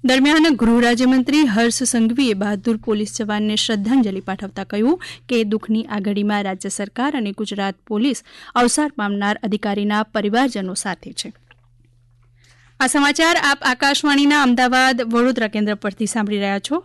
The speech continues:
આ સમાચાર આપ અમારી YouTube ચેનલ એ આઈ આર ન્યૂઝ ગુજરાત પર પણ સાંભળી શકશો. વધુ સમાચાર માટે આપ અમારા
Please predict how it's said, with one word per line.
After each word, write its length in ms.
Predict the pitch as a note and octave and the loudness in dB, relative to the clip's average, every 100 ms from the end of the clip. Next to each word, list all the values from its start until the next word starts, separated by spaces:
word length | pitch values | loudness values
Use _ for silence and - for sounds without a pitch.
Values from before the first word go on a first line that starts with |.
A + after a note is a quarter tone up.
| - | -8
આ 40 | G#3+ | -8
સમાચાર 580 | A3+ G#3 G3+ A3+ A3+ - | -4 -4 -2 -2 -2 -4
આપ 160 | G#3+ G#3+ | -4 -2
અમારી 400 | G#3 G#3+ G#3 A3 | -2 0 0 0
YouTube 320 | C#4+ A3+ - | 0 -4 -8
ચેનલ 340 | A#3 C4+ A3 - - - - | -2 0 -2 -6 -20 -10 0
એ 100 | B3+ | 2
આઈ 180 | B3+ B3 | 2 2
આર 120 | B3 | 2
ન્યૂઝ 320 | A#3+ C4 A#3 | 4 4 2
ગુજરાત 480 | A3+ G#3+ A3 G#3+ - | -2 0 0 -2 -2
પર 140 | G3+ | -6
પણ 240 | G3 A#3+ A3 | -4 -8 -8
સાંભળી 360 | - A#3 F#3 G3+ | -4 -2 -2 -6
શકશો. 400 | - A3 - G#3+ _ _ - - | -12 -10 -12 -14 _ _ -18 -2
વધુ 140 | A3+ G#3+ | 0 2
સમાચાર 440 | A3 G#3+ G#3+ G#3+ | 0 -2 -2 -4
માટે 340 | G#3 G#3 B3+ | -4 -2 -4
આપ 240 | - G#3 A3 | -2 -4 -2
અમારા 340 | G#3+ A3 A3 | -2 -2 -4